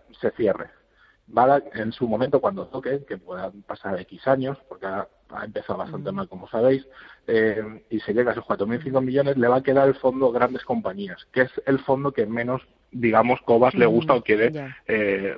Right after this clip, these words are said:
Speaker 1: patrocinar entre sus clientes. Cuando cierre su estrategia, como contrapeso al Cobas Compañías, lo que va a hacer es recomendar fondos de sus socios. En este caso podría ser Equam,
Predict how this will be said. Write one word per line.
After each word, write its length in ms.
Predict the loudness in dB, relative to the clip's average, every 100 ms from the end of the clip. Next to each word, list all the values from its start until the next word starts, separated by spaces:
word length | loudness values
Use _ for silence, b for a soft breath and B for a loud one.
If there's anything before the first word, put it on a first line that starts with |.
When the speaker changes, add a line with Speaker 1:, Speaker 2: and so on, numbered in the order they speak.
| -4 -2
Speaker 1:
patrocinar 460 | 0 0 0 0
entre 180 | 0 0
sus 240 | 0 -2
clientes. 460 | 0 2 2 2 -2 b b b b _ 0
Cuando 260 | 2 2
cierre 240 | 2 4 4
su 80 | 4
estrategia, 640 | 2 2 0 0 -2 -6 -2
como 240 | -2 0
contrapeso 580 | -2 2 2 2 -2 -2
al 80 | 2
Cobas 220 | 2 2
Compañías, 560 | -2 0 0 -2 -4
lo 100 | -4
que 80 | 0
va 60 | 0
a 20 |
hacer 160 | -2 -4
es 60 |
recomendar 640 | -2 0 0 0 0 -2 -4 _
fondos 260 | 2 4 2
de 80 | 0
sus 180 | -4
socios. 360 | -4 -6 -6 -16 _ _ _
En 160 | -6 -4
este 200 | 0 0
caso 300 | 2 0 -2
podría 380 | -2 0 2 2
ser 340 | -2 -4 -4 -4
Equam, 440 | -2 2 2 2